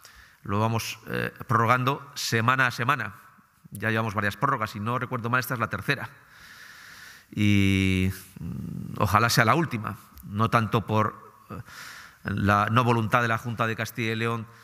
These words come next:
de no seguir prorrogando el tiempo que sea preciso, sino por el hecho de que, eh, la situación de, eh,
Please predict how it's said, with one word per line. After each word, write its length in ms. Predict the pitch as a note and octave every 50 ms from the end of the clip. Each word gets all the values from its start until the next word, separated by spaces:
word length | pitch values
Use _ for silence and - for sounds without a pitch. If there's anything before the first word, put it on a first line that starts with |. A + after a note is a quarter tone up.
| - - _ -
de 180 | G#2 A2 A#2
no 100 | A2+ B2+
seguir 340 | A#2+ - B2 A#2+ A#2+ A#2 -
prorrogando 400 | - A#2 A#2 A2+ A2+ A#2+ A2+ A#2
el 100 | A2+ G#2+
tiempo 300 | - A#2+ A2 G2+ A2+ G2+
que 60 | G#2
sea 140 | - A#2 G#2+
preciso, 440 | G#2 A#2 A2 C#3 B2+ - D3+ E3+ F3+ - - - - - - - _
sino 320 | - - - G#2+ G#2 G#2
por 140 | - A2 G#2
el 60 | G#2
hecho 320 | A2+ A2 - B2+ B2+ C3+ - - - - - - - - _ -
de 360 | F#2+ F2 G2+ G#2+ G#2+ G#2 -
que, 460 | - - G#2+ G#2 G#2 G2+ - - -
eh, 140 | - G#2+ G2
la 100 | F#2+ G2
situación 500 | G2+ G2 - G2+ F#2+ - A2+ A2+ A2+ G#2
de, 340 | G#2+ G#2+ G#2+ G#2 - - -
eh, 360 | - G2+ G2+ G2+ G2 G2 F#2+